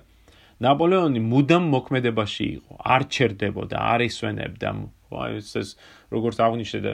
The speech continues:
დასაწყისში, ეს ოთხდღიანი კამპანია არის, ფაქტ, ხო, თვრამეტი აპრილიდან ოცდა-, ოცდაორ აპრილამდე და, ა, მართლაც, აი, განუს-, განუწყვეტლივ მოქმედებს, რათა არ მისცეს, ა, მოწინააღმდეგეს გონზე მოსვლის საშუალებას.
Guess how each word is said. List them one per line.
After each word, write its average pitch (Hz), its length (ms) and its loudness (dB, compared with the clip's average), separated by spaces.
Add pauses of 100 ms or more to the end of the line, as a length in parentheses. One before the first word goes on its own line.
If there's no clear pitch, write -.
დასაწყისში, 110 500 -6
ეს 120 100 -6
ოთხდღიანი 120 800 0
კამპანია 107 640 -4
არის, 104 260 -4
ფაქტ, 110 240 -14
ხო, - 180 -14
თვრამეტი 107 440 -6
აპრილიდან 104 400 -8
ოცდა-, 107 460 -8
ოცდაორ 110 580 -4
აპრილამდე 135 500 -4
და, 202 140 4 (560)
ა, 139 160 2 (800)
მართლაც, 139 380 2
აი, 139 160 4
განუს-, 127 580 0
განუწყვეტლივ 131 800 0
მოქმედებს, 117 560 -4
რათა 113 260 -2
არ 110 160 0
მისცეს, 110 440 -4
ა, 110 160 -2 (580)
მოწინააღმდეგეს 113 1000 -2 (380)
გონზე 110 420 -2
მოსვლის 107 400 -4
საშუალებას. - 640 -12